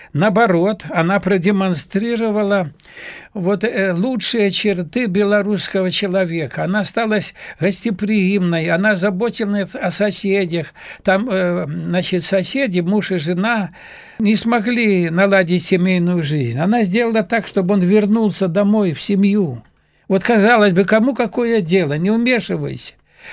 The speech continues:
Она была неравнодушной. Э, в браке она родила,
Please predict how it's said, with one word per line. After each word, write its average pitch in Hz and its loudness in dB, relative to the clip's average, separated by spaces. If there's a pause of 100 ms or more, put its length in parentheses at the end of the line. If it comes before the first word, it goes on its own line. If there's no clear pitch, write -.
(120)
Она 202 4
была 214 4
неравнодушной. 190 0 (760)
Э, 180 4
в 156 -2
браке 208 2
она 196 4
родила, 208 2